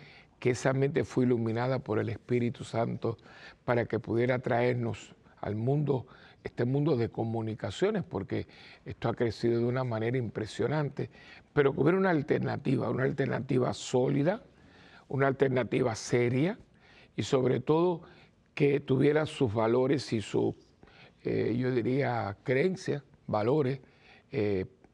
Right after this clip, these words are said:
bien, y principios, lo, eh, bien, bien fundamentados. Y eso es en Jesús, nuestro Señor, es la roca, es la piedra angular que mantiene en pie todo el edificio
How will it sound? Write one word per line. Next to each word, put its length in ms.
bien, 600
y 100
principios, 600
lo, 240
eh, 80
bien, 440
bien 180
fundamentados. 960
Y 100
eso 300
es 260
en 180
Jesús, 600
nuestro 380
Señor, 360
es 140
la 140
roca, 600
es 120
la 160
piedra 400
angular 600
que 100
mantiene 720
en 160
pie 260
todo 300
el 120
edificio 680